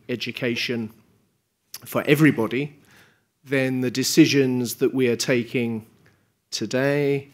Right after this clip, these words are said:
that the minister is taking, and will be taking over the next five years, are absolutely critical to how the future of our lifetimes and our children's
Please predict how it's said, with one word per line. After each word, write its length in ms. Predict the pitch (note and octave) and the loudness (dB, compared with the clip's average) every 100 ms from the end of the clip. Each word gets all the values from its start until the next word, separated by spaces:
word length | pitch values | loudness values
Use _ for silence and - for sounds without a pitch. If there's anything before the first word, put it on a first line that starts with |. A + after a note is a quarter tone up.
| _ _ _ _ | _ _ _ _
that 100 | - | -12
the 60 | A2+ | -4
minister 500 | B2 C3+ - B2+ B2 | -2 0 -2 0 0
is 160 | A#2 | -2
taking, 580 | - B2+ A#2+ B2 A#2 A2 - - _ - | -4 -4 -4 -4 -4 -8 -16 -20 _ -6
and 140 | B2 | -4
will 100 | A#2+ | -2
be 120 | A#2+ | -4
taking 400 | A2 C3 A#2 A#2 | -2 -2 -2 -2
over 180 | A2+ G#2+ | -2 -4
the 100 | G#2+ | -4
next 240 | A2+ A2 - | -6 -6 -6
five 300 | A2+ G#2+ G#2 | -4 -4 -2
years, 560 | B2 A2 G#2+ G#2+ - - _ _ _ _ - | 0 2 0 -4 -10 -16 _ _ _ _ -8
are 140 | A#2 | -6
absolutely 580 | A#2 - - A2+ A2+ A2 | -4 -6 -6 -6 -6 -8
critical 720 | G#2 - D3 C3 - A2 A2 - _ _ _ _ - | -10 -4 -2 -2 -6 -6 -6 -10 _ _ _ _ -16
to 60 | A2 | -14
how 220 | G2+ A2 | -8 -8
the 80 | G#2 | -8
future 360 | - A2 G2 A2+ | -10 -12 -8 -8
of 120 | G2+ | -8
our 120 | G2+ | -6
lifetimes 760 | G2+ G2+ - - G2+ G2 F#2+ - | -6 -8 -10 -10 -10 -8 -10 -12
and 140 | A2 G2+ | -12 -10
our 100 | G2 | -10
children's 720 | - G#2 F#2+ G2 F#2+ - | -8 -10 -8 -10 -10 -12